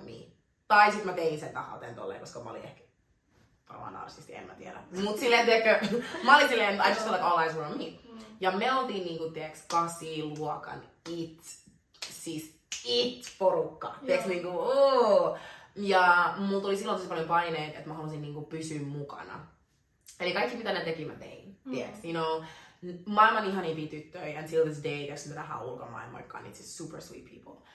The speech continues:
Speaker 1: Mut mulla on semmonen fiilis, että kaikki me tossa porukassa kasvettiin aivan liian nopeasti.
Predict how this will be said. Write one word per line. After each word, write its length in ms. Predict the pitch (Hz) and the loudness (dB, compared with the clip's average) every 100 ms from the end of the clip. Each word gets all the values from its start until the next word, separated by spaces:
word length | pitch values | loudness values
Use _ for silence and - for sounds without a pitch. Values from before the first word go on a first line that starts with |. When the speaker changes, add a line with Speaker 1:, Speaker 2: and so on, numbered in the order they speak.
| _ | _
Speaker 1:
Mut 420 | 160 165 160 160 - | -12 -4 -4 -4 -10
mulla 280 | 160 156 156 | -12 -8 -6
on 80 | 156 | -6
semmonen 440 | 156 151 147 147 | -6 -6 -8 -10
fiilis, 300 | 143 135 135 | -12 -12 -14
että 180 | - - | -18 -8
kaikki 340 | 156 156 156 | -4 -4 -6
me 80 | 139 | -12
tossa 200 | - - | -14 -16
porukassa 540 | - - - - - - | -14 -14 -14 -14 -16 -16
kasvettiin 920 | - - - - - _ - - - _ - | -12 -12 -12 -16 -20 _ -18 -18 -18 _ 0
aivan 1200 | 185 180 175 175 175 - 156 156 160 156 151 147 - | 4 6 4 2 -4 -10 -12 -4 -2 -2 -4 -8 -12
liian 880 | 160 147 143 139 139 139 123 120 120 160 | -10 -8 -8 -8 -10 -10 -8 -10 -12 -16
nopeasti. 720 | 156 - - - - 233 247 | -16 -16 -16 -16 -10 -10 -10